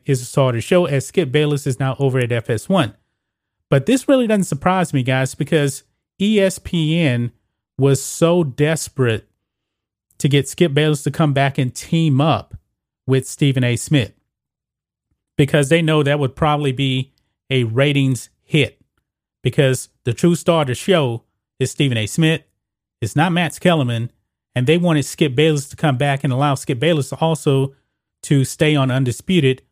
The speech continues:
on F S one. But let's continue on here. Kellerman's removal off First Take has been in the offering for a long time, as Smith has further cemented himself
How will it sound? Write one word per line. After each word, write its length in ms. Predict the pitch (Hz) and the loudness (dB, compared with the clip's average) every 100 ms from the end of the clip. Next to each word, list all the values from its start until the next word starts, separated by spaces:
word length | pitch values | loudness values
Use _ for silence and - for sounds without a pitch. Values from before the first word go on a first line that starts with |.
| _ - | _ -2
on 160 | 131 | 0
F 180 | 127 - | 0 0
S 220 | 123 113 | -2 -2
one. 340 | 165 170 - - _ _ _ _ _ _ _ _ _ _ _ - | 0 0 -2 -12 _ _ _ _ _ _ _ _ _ _ _ -2
But 300 | 156 139 - _ _ - | 0 0 -2 _ _ -2
let's 160 | 160 | -2
continue 420 | - 143 151 123 131 | 0 0 2 0 0
on 200 | 135 123 | 0 0
here. 220 | 123 - _ _ _ _ _ _ _ _ | -4 -8 _ _ _ _ _ _ _ _
Kellerman's 460 | - 190 196 190 160 | -4 -2 0 -2 -2
removal 360 | 156 175 165 | 0 0 0
off 340 | 151 147 143 - | -2 -2 -4 -4
First 280 | 147 139 - | -6 -6 -4
Take 220 | 147 135 | -4 -2
has 240 | 131 127 | -4 -4
been 400 | 123 131 131 127 _ _ _ _ _ - | -4 -4 -4 -8 _ _ _ _ _ -2
in 120 | 143 | 0
the 120 | 127 | 2
offering 400 | 123 147 - 143 | 2 0 0 -2
for 200 | 139 131 | 0 0
a 40 | 117 | 0
long 240 | 123 123 | -2 -4
time, 360 | - 165 170 165 | 0 0 0 -2
as 140 | 135 - | -4 -4
Smith 300 | - 160 156 | -2 -2 0
has 220 | 131 - | -2 -2
further 380 | - 151 147 143 | -2 0 0 -2
cemented 440 | - 135 143 135 | -2 0 0 0
himself 580 | 131 - 170 147 123 | -2 0 0 0 0